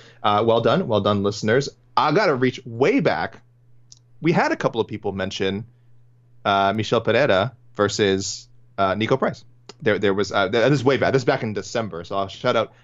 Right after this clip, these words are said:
Chris Stiles on Twitter and, uh, Jay Kleiman on Twitter, who both mentioned this back, back, back, back in the day. And then we have email contributor Harry Dwoskin checking his own tapes, Mike, <laughs> telling me, and okay, I'll give him this. Smith,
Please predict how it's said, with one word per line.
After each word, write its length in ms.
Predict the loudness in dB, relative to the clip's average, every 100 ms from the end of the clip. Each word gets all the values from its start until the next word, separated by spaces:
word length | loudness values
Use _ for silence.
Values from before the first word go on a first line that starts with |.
| -18 -2
Chris 180 | -2 0
Stiles 480 | 0 2 2 0 -4
on 160 | -12
Twitter 400 | -6 0 0 -2 -10 -20 -8
and, 240 | -4 -4
uh, 100 | -4
Jay 280 | -4 -2 -2
Kleiman 400 | -2 -4 -4 -6
on 100 | -8
Twitter, 220 | -8 -8
who 120 | -8 -2
both 200 | -2 -2
mentioned 240 | -4 -4
this 120 | -6
back, 360 | -2 0 0 -2
back, 220 | -4 -4
back, 180 | -8 -6
back 160 | -8
in 60 | -8
the 60 | -14
day. 100 | -14 -20 -20 -20 _ -20 -20 -20 -4
And 160 | 0 2
then 100 | 4
we 80 | 4
have 400 | 4 2 0 -4 0
email 380 | 2 4 2
contributor 640 | 0 -2 -2 -2 0 -2 -6 -14 _ _ -20 -4
Harry 360 | 0 2 2 0
Dwoskin 680 | 0 -2 -2 -2 -4 -4 -2
checking 320 | 0 2 2
his 180 | 2 2
own 220 | 2 0
tapes, 340 | -2 -2 -4
Mike, 220 | 0 2 2 4 2
<laughs> 240 | 2 2
telling 240 | 2 2 2
me, 240 | 0 -4 -16 -20 -20 _ _ -20 -20 -20 -20 -20 -10 -2
and 120 | 0 0
okay, 280 | 0 0 0
I'll 60 | -2
give 160 | -2
him 60 | -2
this. 200 | -8 -12 -18
Smith, 440 | -14 -2 0 -2